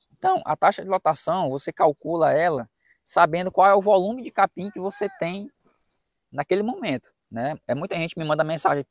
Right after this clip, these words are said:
tanto pelo WhatsApp, quanto pelo Instagram, quanto aqui no YouTube, né, pelas mensagens, perguntando, "Ah, eu tenho um capim X, eu consigo botar quantos animais?"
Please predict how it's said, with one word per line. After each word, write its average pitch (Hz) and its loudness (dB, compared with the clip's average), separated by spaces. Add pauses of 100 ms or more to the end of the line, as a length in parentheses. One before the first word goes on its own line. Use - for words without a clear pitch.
tanto 190 -6
pelo 170 4
WhatsApp, 147 2
quanto 143 -6
pelo 139 -4
Instagram, 135 -2 (580)
quanto 131 -2
aqui 147 -2
no 139 -4
YouTube, 139 -4
né, 127 -6
pelas 143 -4
mensagens, 127 -4 (480)
perguntando, 202 0 (640)
"Ah, 220 2
eu 202 4
tenho 208 -2
um - -2
capim 202 2
X, 180 -4
eu 160 0
consigo 190 -4
botar - 2
quantos 190 -6
animais?" 185 -4